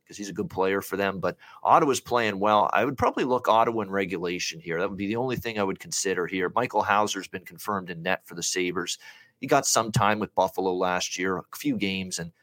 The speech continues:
not exactly great numbers necessarily for Hauser here, uh, in net. Murray is probably gonna be the guy you would think for Ottawa 'cause he's actually played a little bit better lately. He's fighting for his career,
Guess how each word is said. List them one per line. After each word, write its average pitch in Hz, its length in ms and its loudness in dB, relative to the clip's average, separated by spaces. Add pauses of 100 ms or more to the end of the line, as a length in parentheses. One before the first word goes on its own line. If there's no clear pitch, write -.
(180)
not 135 220 4
exactly 107 440 0
great 98 320 -2
numbers 90 440 -6
necessarily 90 680 -2
for - 280 -6
Hauser 101 420 0
here, 82 340 -4 (300)
uh, 87 200 0
in 90 200 -4
net. 92 280 0
Murray 147 340 2
is 104 140 0
probably 117 500 2
gonna 87 180 -6
be 85 140 -6
the 80 100 -4
guy 82 200 -2
you 82 160 -2
would 80 120 -8
think 95 220 -8
for 82 160 0
Ottawa 80 380 2
'cause - 280 -8 (140)
he's - 100 -12
actually - 260 0
played 120 320 0 (100)
a 87 40 -2
little 107 160 2
bit 85 220 -4
better 107 280 2
lately. 85 440 -6 (260)
He's - 100 -20
fighting - 260 -2
for 107 160 -2
his 85 120 -4
career, 101 320 -2